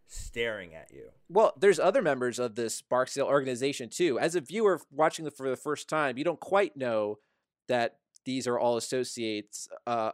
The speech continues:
Speaker 2: associates of this crime organization, but you get a sense that,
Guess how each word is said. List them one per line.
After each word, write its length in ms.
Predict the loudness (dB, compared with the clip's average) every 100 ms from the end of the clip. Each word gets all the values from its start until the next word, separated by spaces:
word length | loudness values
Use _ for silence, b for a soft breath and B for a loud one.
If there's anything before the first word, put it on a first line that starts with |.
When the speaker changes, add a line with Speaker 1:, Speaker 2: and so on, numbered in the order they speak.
| -4
Speaker 2:
associates 540 | 0 0 0 -4 -2
of 260 | -2 -2 -4
this 200 | -8 -10 _ _ -2
crime 280 | 0 0
organization, 680 | -2 -4 -8 -6 -6 -8 -8
but 120 | -8
you 80 | -4
get 120 | -4
a 60 | -4
sense 400 | -4 -4 -4 -8
that, 320 | -6 -4 -4